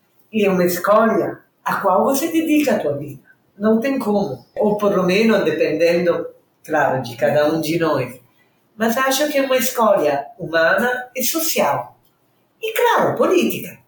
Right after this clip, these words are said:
porque essa é política, não tem como.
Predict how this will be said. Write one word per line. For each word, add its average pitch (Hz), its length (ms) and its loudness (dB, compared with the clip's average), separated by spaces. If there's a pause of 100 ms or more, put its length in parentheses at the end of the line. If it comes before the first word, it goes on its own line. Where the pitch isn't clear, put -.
(220)
porque 165 240 0
essa 214 360 2
é 240 340 2
política, 117 600 -6
não 170 180 0
tem 220 160 0
como. 185 460 -2